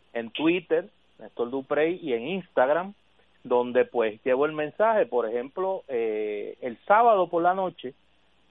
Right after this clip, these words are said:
que era un día que noticiosamente es un día muerto, o sea, un sábado por la noche no suelen ocurrir noticias de impacto.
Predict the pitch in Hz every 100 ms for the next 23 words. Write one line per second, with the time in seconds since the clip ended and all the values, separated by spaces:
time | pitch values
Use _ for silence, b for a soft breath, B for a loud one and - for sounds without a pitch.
0 | _ 123 120 127 151 156 160 180 165 -
1 | 131 123 117 110 - - 127 117 120 113
2 | 127 - 143 151 160 156 135 139 143 143
3 | 143 156 143 _ 147 185 - - 120 113
4 | 135 139 139 135 131 127 135 147 127 120
5 | 139 143 139 139 131 131 143 123 120 135
6 | 127 135 - 143 - 123